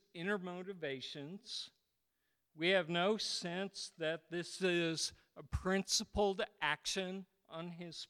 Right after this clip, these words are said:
part, that he's maybe disappointed in Jesus, or that he disapproves of Jesus' uh, mission, we have only Satan's influence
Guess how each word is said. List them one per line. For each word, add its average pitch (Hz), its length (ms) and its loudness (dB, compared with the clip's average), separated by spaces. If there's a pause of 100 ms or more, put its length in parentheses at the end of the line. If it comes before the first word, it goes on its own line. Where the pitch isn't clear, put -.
part, 147 320 -4 (1040)
that 160 340 6 (120)
he's 165 520 -2
maybe 156 640 2
disappointed 190 1160 0
in 185 260 -2
Jesus, 170 1080 -6 (460)
or 147 520 0 (220)
that 151 340 6
he 165 320 -4
disapproves 202 1300 8 (160)
of 151 320 4
Jesus' 185 540 -10 (200)
uh, 147 300 0
mission, 208 800 -2 (640)
we 185 160 2
have 196 320 4 (160)
only 247 400 0
Satan's 214 800 6
influence 143 1040 0